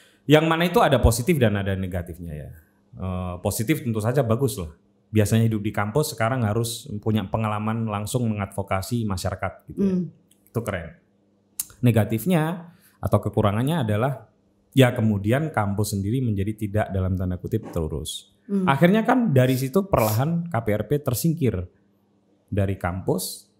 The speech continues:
Speaker 1: tetapi tidak juga bisa masuk dalam, eh, apa ya, organisasi advokasi masyarakat yang cukup efektif. Karena memang tidak dilatih untuk itu. Kami ini kan dilatih untuk menjatuhkan rezim,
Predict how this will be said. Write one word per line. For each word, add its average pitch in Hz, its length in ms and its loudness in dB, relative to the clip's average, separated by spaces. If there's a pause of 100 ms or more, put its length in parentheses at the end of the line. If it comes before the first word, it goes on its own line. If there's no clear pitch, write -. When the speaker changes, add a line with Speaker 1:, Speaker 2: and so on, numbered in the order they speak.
(140)
Speaker 1:
tetapi 113 640 0
tidak 117 440 0
juga 110 300 0
bisa 107 280 0
masuk 117 480 -2
dalam, 110 600 -4 (260)
eh, 82 560 -8
apa - 240 -10
ya, - 220 -10
organisasi 101 960 -4
advokasi 104 500 -6
masyarakat 101 500 -4
yang 98 160 -6
cukup - 320 -14
efektif. - 520 -20 (360)
Karena 135 220 2
memang 190 180 2
tidak 135 280 2
dilatih 107 380 0
untuk 113 220 -4
itu. 90 240 -10 (680)
Kami 147 320 2
ini 185 80 4
kan 190 160 6
dilatih 135 480 2
untuk 123 160 0
menjatuhkan 101 480 0
rezim, 117 400 0